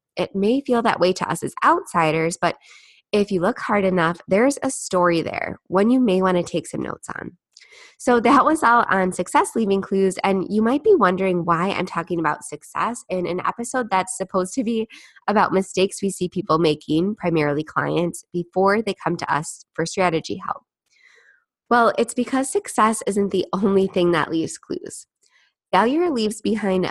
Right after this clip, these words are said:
plenty of clues as well. And just to clarify,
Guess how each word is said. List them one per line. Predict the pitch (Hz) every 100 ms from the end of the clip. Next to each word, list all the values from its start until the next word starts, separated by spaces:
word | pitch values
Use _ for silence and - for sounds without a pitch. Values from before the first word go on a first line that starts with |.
| -
plenty | - 202 196 190 233 226 -
of | 185 -
clues | - 175 165 160 -
as | 139 -
well. | - - - _ _ _ - - - -
And | 233 220
just | 269 285
to | 330
clarify, | - 226 202 202 180